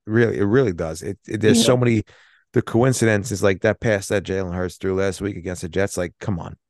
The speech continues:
Speaker 2: Yeah.
Speaker 1: that was
Speaker 2: Ridiculous.
Speaker 1: like, e-, all these guys, all these teams losing last
Speaker 2: I know.
Speaker 1: weekend.
Speaker 2: Yeah, last weekend was, there was a lot of top teams that lost. It was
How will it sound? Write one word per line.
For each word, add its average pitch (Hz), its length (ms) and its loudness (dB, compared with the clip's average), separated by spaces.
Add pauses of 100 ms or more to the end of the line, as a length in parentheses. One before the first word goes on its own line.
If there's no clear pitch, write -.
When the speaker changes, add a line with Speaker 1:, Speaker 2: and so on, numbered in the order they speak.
(280)
Speaker 2:
Yeah. 95 140 -2
Speaker 1:
that 92 160 2
was 85 320 -6 (560)
Speaker 2:
Ridiculous. 92 640 -6 (960)
Speaker 1:
like, 104 200 -2 (240)
e-, 110 200 2
all 110 180 4
these 117 140 2
guys, 101 300 0 (160)
all 101 200 2
these 110 200 -4
teams 110 260 -4
losing 110 400 -2 (340)
last 131 240 -2
Speaker 2:
I 139 40 -2
know. - 0 -
Speaker 1:
weekend. 92 340 -4 (120)
Speaker 2:
Yeah, 113 180 4
last 120 300 4
weekend 117 360 2
was, 101 380 -4
there 120 100 2
was 110 100 0
a 98 60 0
lot 104 300 2
of 104 200 -6
top 107 300 -4
teams 98 300 -10
that 92 180 -6
lost. 92 460 -8
It - 80 -6
was 92 260 -8